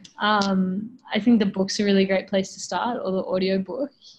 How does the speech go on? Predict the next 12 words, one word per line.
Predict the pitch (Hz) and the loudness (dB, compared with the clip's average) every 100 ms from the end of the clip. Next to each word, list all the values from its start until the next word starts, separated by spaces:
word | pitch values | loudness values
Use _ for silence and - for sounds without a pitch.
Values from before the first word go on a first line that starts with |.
| _ _ - | _ _ -4
Understand | 196 196 190 - 185 185 190 190 | 2 2 0 -6 -4 -2 -2 -2
the | 185 - 196 190 | -2 -6 -6 -8
philosophy. | - 190 185 - 214 214 233 233 233 226 | -4 -4 -4 -8 -6 -2 -2 -4 -8 -10
I | |
share | 185 - 185 | -10 -6 -4
a | 185 | -2
lot | 180 | -4
of | 180 | -8
stories | - 185 180 185 180 | -10 -6 -4 -4 -4
in | 180 | -8
there | 180 190 185 180 | -10 -12 -10 -6
that | 175 | -6